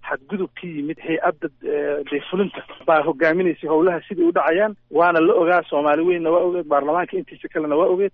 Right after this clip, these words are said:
Annaga keliya waxaan rabnaa inaysan markaan aysan dhicin haddana xadgudubkii ahaa mid lagu xujinayo ah buuxinta booskii ninkii ay, ay suuro geliyeen inuu meesha ka baxay ama ay pressure gareeyeen ay meesha ka baxay, ninay ku buuxsanayeen inuusan imaanin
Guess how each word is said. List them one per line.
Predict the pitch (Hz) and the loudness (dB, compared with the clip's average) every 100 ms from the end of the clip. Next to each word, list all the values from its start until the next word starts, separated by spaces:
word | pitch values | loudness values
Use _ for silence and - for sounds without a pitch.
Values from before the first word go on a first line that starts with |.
| _ | _
Annaga | - 180 190 170 | -6 0 0 0
keliya | 220 202 170 | 2 2 2
waxaan | 160 214 | 2 0
rabnaa | 196 151 117 - | 0 0 -2 -2
inaysan | 208 202 - 180 | -2 -2 -2 0
markaan | 208 214 - 175 170 | 0 -2 -2 0 2
aysan | 220 233 196 156 | 2 2 0 -2
dhicin | 156 185 180 - | 0 -2 -4 -6
haddana | - 165 170 175 - _ 180 | -4 0 2 2 0 _ -2
xadgudubkii | 185 170 175 254 196 - 185 | -2 -2 -2 0 -2 -2 0
ahaa | 165 170 190 214 208 - | 0 2 2 2 -2 -6
mid | 214 190 | -6 0
lagu | 185 185 240 | 2 2 0
xujinayo | - 185 - 226 208 185 170 | -2 -8 -2 0 4 4 4
ah | 180 - | 0 -4
buuxinta | 185 214 196 - 269 - 196 - - | 0 2 2 2 0 2 0 0 -2
booskii | 233 240 - 196 | 0 0 0 -2
ninkii | 214 240 - 214 202 | 0 -2 -2 -2 2
ay, | 180 180 - | 0 0 -2
ay | 190 | -4
suuro | - 208 247 | -2 -4 -4
geliyeen | 190 208 196 | -4 -2 0
inuu | 214 208 | 0 -2
meesha | 202 202 185 | 0 -2 -2
ka | 208 | -4
baxay | 175 175 160 160 | -2 -4 0 0
ama | 170 151 | 0 2
ay | 185 | 2
pressure | 196 214 - 165 | 2 0 0 0
gareeyeen | 160 170 185 196 | 2 2 2 2
ay | 175 | 0
meesha | 196 196 185 | -2 -2 -2
ka | 190 | -2
baxay, | 151 196 | -2 -2
ninay | 208 233 190 | 0 0 -2
ku | 233 | -4
buuxsanayeen | 180 190 - 214 180 190 | -8 -10 -4 -2 -2 -4
inuusan | 185 - 175 170 | -6 -6 -8 -6
imaanin | 165 175 247 | -2 0 0